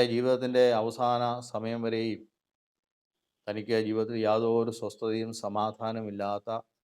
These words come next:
അനുഭവം ഉണ്ടായി എന്ന് നാം വചനത്തിൽ കൂടി പഠിക്കുന്നു. ഇന്ന് നമ്മുടെ ജീവിതത്തിൽ നാം പരിശോധിക്കുമ്പോൾ നമ്മൾ ദൈവത്തിൻ്റെ മക്കളാണ്, വീണ്ടും ജനിച്ചവരാണ്. എന്നാൽ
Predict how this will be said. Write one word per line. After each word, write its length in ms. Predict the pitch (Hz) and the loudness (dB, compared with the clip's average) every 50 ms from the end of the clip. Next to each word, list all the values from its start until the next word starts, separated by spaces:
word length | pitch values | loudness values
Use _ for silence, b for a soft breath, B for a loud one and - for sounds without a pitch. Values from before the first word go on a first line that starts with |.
| _ _ _ _ _ _ _ - | _ _ _ _ _ _ _ -12
അനുഭവം 340 | 104 107 101 104 113 110 107 | -10 -10 -8 -8 -8 -8 -6
ഉണ്ടായി 300 | 104 101 101 101 101 104 104 101 | -6 -4 -4 -2 -2 -2 -4 -4
എന്ന് 180 | 98 101 98 101 101 101 110 | -6 -8 -10 -12 -12 -14 -14
നാം 160 | 107 101 101 104 101 | -14 -12 -12 -12 -10
വചനത്തിൽ 340 | 98 98 95 95 98 - 104 | -12 -12 -12 -14 -16 -18 -18
കൂടി 220 | 98 - 101 98 95 | -16 -14 -14 -14 -14
പഠിക്കുന്നു. 420 | - 95 90 95 90 90 87 _ _ _ _ _ _ _ _ _ _ _ _ _ _ _ _ _ _ | -14 -14 -14 -16 -18 -20 -20 _ _ _ _ _ _ _ _ _ _ _ _ _ _ _ _ _ _
ഇന്ന് 100 | 185 190 185 | -2 0 2
നമ്മുടെ 240 | 175 175 202 220 214 | 2 4 4 4 4
ജീവിതത്തിൽ 320 | 202 190 185 180 180 175 175 180 | 4 4 4 4 2 2 2 4
നാം 180 | 165 160 160 | 4 4 4
പരിശോധിക്കുമ്പോൾ 640 | 165 147 135 139 143 147 143 139 143 143 139 135 117 95 - - _ _ _ _ _ _ _ _ _ _ _ _ _ _ _ _ _ _ _ _ _ _ _ _ _ _ _ - | 4 4 4 2 2 2 0 0 -2 0 2 2 2 2 0 -6 _ _ _ _ _ _ _ _ _ _ _ _ _ _ _ _ _ _ _ _ _ _ _ _ _ _ _ -4
നമ്മൾ 140 | 123 143 151 | 0 4 6
ദൈവത്തിൻ്റെ 380 | 147 147 147 147 160 160 160 156 | 6 6 6 4 4 4 4 4
മക്കളാണ്, 420 | 143 - 151 156 156 156 156 160 165 - _ _ _ _ _ _ _ _ _ _ - | 4 6 6 6 8 6 4 2 -2 -6 _ _ _ _ _ _ _ _ _ _ -6
വീണ്ടും 240 | 120 120 123 135 143 | -4 -2 -2 0 0
ജനിച്ചവരാണ്. 540 | 147 147 151 143 151 156 151 151 143 143 143 | 0 0 2 2 2 4 6 6 6 6 4
എന്നാൽ 280 | 135 135 139 139 147 | 4 4 6 6 6